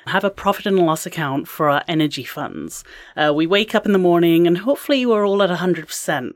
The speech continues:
or not, you know, if we're feeling under the weather or whatever the case may be. But generally, we're all waking up at a hundred percent. If you evaluate your day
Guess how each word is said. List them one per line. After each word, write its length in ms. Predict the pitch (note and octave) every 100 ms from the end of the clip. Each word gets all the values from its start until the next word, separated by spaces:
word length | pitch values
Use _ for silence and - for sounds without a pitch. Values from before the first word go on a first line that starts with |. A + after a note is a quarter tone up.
| -
or 220 | F#3+ C4
not, 400 | A3+ D3 F3 A#3
you 80 | G#3
know, 100 | F#3
if 120 | F3
we're 80 | F3
feeling 300 | - E3 E3
under 160 | D#3+ D#3
the 100 | D#3
weather 320 | C3+ C#3+ F3
or 160 | D3
whatever 220 | C#3 C#3 C3+
the 60 |
case 260 | C#3+ D3 -
may 140 | D#3+
be. 300 | C#3+ C#3+ F#3+ - - - - - _
But 140 | F#3+ G#3
generally, 520 | D4 G4+ G#4+ B3 A#3
we're 280 | A#3 A3+ G#3+
all 440 | G#3+ G#3+ A3 G#3+ -
waking 340 | F#3 G#3+ F#3
up 180 | D#3 -
at 60 |
a 60 | E3
hundred 340 | D#3 D#3+ D#3
percent. 460 | D#3 - D#3+ B2+ - - - - _ _ _ _ _ _ _ -
If 160 | A3+
you 160 | D4+ E4
evaluate 580 | A#3+ G#3+ G3+ G#3 F#3+ -
your 140 | F3
day 500 | - F3+ D#3+ B2+ A#2